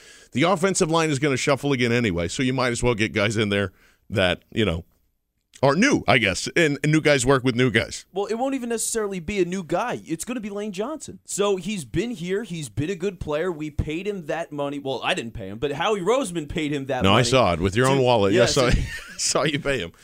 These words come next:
Speaker 2: Yeah. Uh, do you accept pennies, Lane Johnson? But anyway, uh, yeah, so you've paid him. You knew that was going to be the plan. Everyone's understood it.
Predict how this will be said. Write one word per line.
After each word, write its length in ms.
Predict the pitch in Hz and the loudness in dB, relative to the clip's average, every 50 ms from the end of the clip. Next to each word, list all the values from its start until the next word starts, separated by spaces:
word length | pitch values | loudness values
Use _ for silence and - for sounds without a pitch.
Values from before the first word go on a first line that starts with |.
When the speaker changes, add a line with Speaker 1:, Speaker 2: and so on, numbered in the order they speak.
| - | -12
Speaker 2:
Yeah. 220 | - 135 123 101 85 - _ _ _ - | -10 -8 -8 -10 -10 -14 _ _ _ -6
Uh, 220 | - 139 135 135 139 | -2 0 0 0 0
do 180 | 147 135 131 | -2 -2 -4
you 80 | 190 208 | -6 -6
accept 380 | 185 - - 208 190 - - | -6 -4 -6 -6 -6 -8 -10
pennies, 340 | - 160 165 175 196 190 170 | -8 -8 -6 -6 -8 -8 -8
Lane 200 | 170 175 180 185 | -8 -8 -8 -6
Johnson? 340 | 170 180 175 185 175 - 190 | -6 -6 -6 -6 -6 -8 -8
But 160 | 143 170 175 | -6 -4 -2
anyway, 320 | 202 220 190 139 107 92 - _ _ _ _ - | -2 0 0 -2 -2 -4 -8 _ _ _ _ -6
uh, 240 | - 156 160 165 160 160 - - 147 151 - _ | -2 -2 0 -2 -2 -6 -10 -20 -20 -20 -20 _
yeah, 240 | 202 233 262 233 156 151 | -8 -4 -2 -2 -2 -4
so 320 | 156 135 156 196 190 190 170 | -4 -2 0 0 0 0 -2
you've 380 | 175 180 175 190 262 294 285 - | -6 -10 -6 -4 -4 -4 -4 -4
paid 280 | - 226 196 185 185 185 | -4 -4 -4 -4 -4 -6
him. 80 | 165 147 | -8 -8
You 140 | 147 156 | -8 -8
knew 220 | 151 156 180 226 240 | -8 -6 -6 -4 -2
that 180 | 220 202 185 | -2 -2 -2
was 100 | 170 185 | -2 -4
going 240 | 175 - 185 175 175 | -4 -4 -4 -4 -6
to 60 | 170 | -6
be 100 | 151 165 | -6 -6
the 100 | 170 156 | -8 -8
plan. 520 | 147 - - 160 156 151 151 151 147 220 - - | -8 -8 -8 -6 -4 -4 -4 -6 -8 -12 -12 -8
Everyone's 400 | - 139 151 151 143 139 135 131 | -8 -6 -4 -4 -4 -4 -4 -6
understood 600 | 131 123 113 113 113 - - - - 202 208 202 | -6 -6 -6 -6 -6 -6 -6 -4 -4 -4 -2 -2
it. 180 | 202 196 - | -2 -4 -6